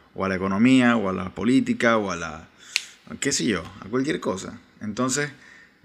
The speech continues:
se la pasan haciendo cosas que van en contra de, de lo que, entre comillas, realmente quieren. O están simplemente pasando el rato en redes sociales, mirando redes sociales,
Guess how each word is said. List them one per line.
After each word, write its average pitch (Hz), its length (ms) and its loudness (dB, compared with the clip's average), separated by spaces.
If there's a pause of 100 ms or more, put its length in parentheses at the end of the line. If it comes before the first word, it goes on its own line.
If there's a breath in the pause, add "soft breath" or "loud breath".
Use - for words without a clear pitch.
(380)
se - 180 0
la 120 140 4
pasan 131 600 4
haciendo 120 420 2
cosas 127 320 -4
que 113 180 0
van 107 220 2
en 117 120 2
contra 113 340 0
de, 107 220 2
de 98 320 -6
lo 92 160 -6
que, 90 360 -6 (300)
entre 90 220 -10
comillas, 101 400 -2
realmente 104 420 0
quieren. 117 420 0 (400 loud breath)
O 90 60 -12
están 98 440 -4
simplemente 101 440 -2
pasando 98 320 -4
el 98 80 -4
rato 95 220 -4
en 98 80 -6
redes 95 220 -6
sociales, 107 420 -4
mirando 92 300 -6
redes 92 220 -6
sociales, 104 720 -2